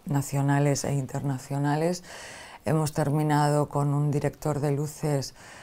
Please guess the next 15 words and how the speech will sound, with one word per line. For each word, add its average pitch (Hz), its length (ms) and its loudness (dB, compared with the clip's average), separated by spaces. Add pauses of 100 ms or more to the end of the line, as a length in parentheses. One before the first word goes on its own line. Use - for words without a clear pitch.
(380)
que 147 140 2
es 139 120 0
Óscar 135 400 -4
Reyes, 147 640 0
eh, 127 440 -4 (140)
que 135 160 0
es, 139 180 -4 (180)
mm, 135 320 -2 (260)
puro 156 300 0
arte 147 400 0
lo 131 160 -4
que 131 80 -8
hace 127 580 -6
dentro 127 460 -6
de, 120 380 -6